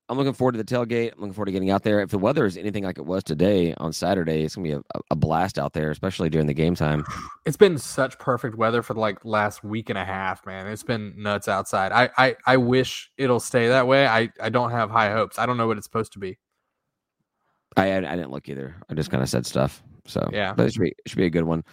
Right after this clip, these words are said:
Speaker 1: Um, let's see how far we're going. Thirty-six minutes in. Uh, so it's gonna be a rough road ahead if we wanna have, I shouldn't say that that way. Um,
Speaker 2: Oof.
Speaker 1: so Lafayette has locked up the West. Lafayette will be hosting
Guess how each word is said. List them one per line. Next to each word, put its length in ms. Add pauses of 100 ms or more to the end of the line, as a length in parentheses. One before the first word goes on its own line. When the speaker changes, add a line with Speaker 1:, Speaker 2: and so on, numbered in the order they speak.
(480)
Speaker 1:
Um, 640 (280)
let's 120
see 60
how 100
far 200
we're 60
going. 180
Thirty-six 380
minutes 180
in. 120 (680)
Uh, 520 (140)
so 280 (800)
it's 120
gonna 120
be 40
a 60
rough 300
road 160
ahead 200
if 120
we 140
wanna 300
have, 240 (640)
I 80
shouldn't 200
say 100
that 180
that 180
way. 200
Um, 420 (100)
Speaker 2:
Oof. 380 (800)
Speaker 1:
so 500 (300)
Lafayette 480
has 100
locked 240
up 120
the 80
West. 420 (300)
Lafayette 420
will 80
be 100
hosting 720